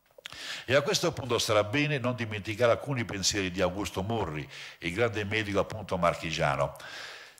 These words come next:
"L'inventiva e la speculazione", diceva Murri, "sono le prime qualità dello spirito umano, anche per le scienze, ma si illudono coloro che le credono dissociabili da una grande penetrazione critica.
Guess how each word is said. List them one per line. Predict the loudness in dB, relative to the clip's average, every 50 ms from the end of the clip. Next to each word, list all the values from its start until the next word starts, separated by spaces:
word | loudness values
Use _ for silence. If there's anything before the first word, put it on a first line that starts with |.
| -20 _ _ _ -20 _ _ _ _ _ -6
"L'inventiva | -2 0 0 2 2 0 0 -2 -2 -2 2 4 6
e |
la | 6 6
speculazione", | 4 2 -2 -2 0 2 2 2 2 0 0 0 -2
diceva | -2 0 0 2 2 2
Murri, | 0 0 0 0 0 0 0 0 0
"sono | 0 0 2 2 2
le | 0 0
prime | 0 0 0 2
qualità | 4 4 2 4 4 6 4 6
dello | 6 4 0 0
spirito | 0 -2 -4 -4 -4 -4 -2 -2
umano, | 2 4 4 4 4 4 2 0 -2 -6 -14 -16 -18 -20 -4 _
anche | 4 4 4 4 0
per | -2 -2 -2 2
le | 4
scienze, | 4 4 4 4 2 0 0 -2 -2 -2 2
ma | 2 2
si | 2 2 0
illudono | -2 -2 -4 -2 -2 0 0 0
coloro | 0 0 0 2 4 4 4 4 2 0 -2 -10 -14 -12 -6
che | -2 0
le | 0 0
credono | 2 0 0 0 0 0
dissociabili | 0 0 0 0 0 2 4 6 6 6 6 4 0 0
da | 0 0
una | 2 2
grande | 2 4 4 2 2 0 -2
penetrazione | -4 -2 0 2 2 2 2 0 -2 -2 -4
critica. | -2 -2 -4 -4 -4 -8 -8 -6 -6 -6